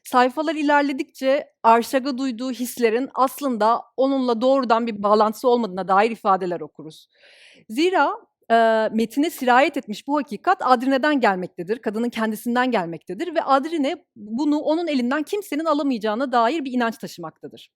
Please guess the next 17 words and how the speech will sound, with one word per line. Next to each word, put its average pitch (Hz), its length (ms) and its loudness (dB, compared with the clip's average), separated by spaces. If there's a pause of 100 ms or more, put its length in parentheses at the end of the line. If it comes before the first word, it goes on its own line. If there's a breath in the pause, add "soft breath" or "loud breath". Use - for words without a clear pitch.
(720 loud breath)
Hatta 381 320 4
kocası 294 400 -2
Mikael'in 294 500 -2
kıskançlıklarına 269 1080 -2
da 349 60 -4
yine, 302 520 -2
e, 226 340 -2
kendi 254 480 0
benine, 208 520 -2
kendi 233 580 -2 (240 soft breath)
deyimiyle 240 400 0
kendi 254 380 -2
ruhunun 269 340 0
parlaklığına 240 680 0
dönerek 214 400 -2
yanıt 165 260 -14
verir. 147 320 -14